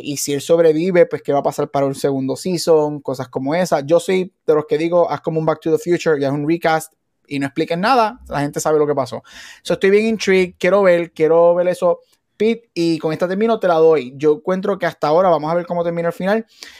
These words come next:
Yo diría que de los ocho episodios, este season pudo haber sido como Kenobi, pudo haber sido seis. Este, yo creo que el episodio uno y dos pudo haber sido un episodio.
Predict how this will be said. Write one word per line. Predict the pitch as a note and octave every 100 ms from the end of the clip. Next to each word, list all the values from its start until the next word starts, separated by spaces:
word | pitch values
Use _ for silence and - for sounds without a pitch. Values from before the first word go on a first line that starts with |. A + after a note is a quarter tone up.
| - - -
Yo | D#3 E3+
diría | G3 A3
que | A3
de | F3+
los | D#3+
ocho | D#3 D#3+ F#3+
episodios, | G3+ G#3 G#3 G3
este | F3+
season | E3 G3 F#3 F#3+ F3
pudo | F#3
haber | F3+ F3+
sido | G3 G3
como | E3 D3+
Kenobi, | D3 C#3 C3+ A#2
pudo | - D3
haber | D3+
sido | D3+ E3
seis. | D3+ - B2 A#2 - - _ _ _ _
Este, | D3+ C#3+ - C#3+
yo | D3
creo | D#3
que | E3
el | E3+
episodio | E3 E3 D#3 E3
uno | F3+ F#3
y |
dos | E3+ F3+
pudo | F3 E3
haber | D#3+ D3+
sido | D#3+ D#3 -
un | G3
episodio. | G#3+ E3 C3+ C3 C#3 F3